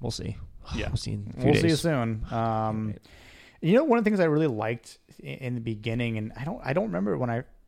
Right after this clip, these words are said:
Speaker 2: saw it in the movie, but even, like, when the, the W B on the water tower appears, you hear a man that speaks in Sardaukar.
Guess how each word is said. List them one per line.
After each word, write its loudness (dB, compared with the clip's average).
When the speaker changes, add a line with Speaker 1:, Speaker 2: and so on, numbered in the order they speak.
Speaker 2:
saw -2
it -2
in -4
the -4
movie, 0
but 2
even, -2
like, -6
when -2
the, 2
the -4
W 4
B 0
on -2
the -4
water 0
tower -2
appears, -2
you -2
hear 2
a 0
man -2
that -4
speaks -6
in -4
Sardaukar. -2